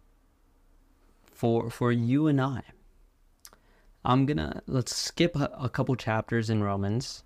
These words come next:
and we're gonna go to Romans chapter five, verse, verses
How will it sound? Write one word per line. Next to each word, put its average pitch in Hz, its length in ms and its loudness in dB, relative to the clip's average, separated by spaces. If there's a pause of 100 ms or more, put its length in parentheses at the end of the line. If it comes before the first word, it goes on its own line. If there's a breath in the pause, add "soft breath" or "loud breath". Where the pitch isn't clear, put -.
(120)
and 120 160 2
we're 127 100 2
gonna 131 160 2
go 117 200 2
to 110 200 0
Romans 110 340 2
chapter - 360 -4
five, 107 480 -2 (720 soft breath)
verse, 107 580 0 (680)
verses 147 800 -2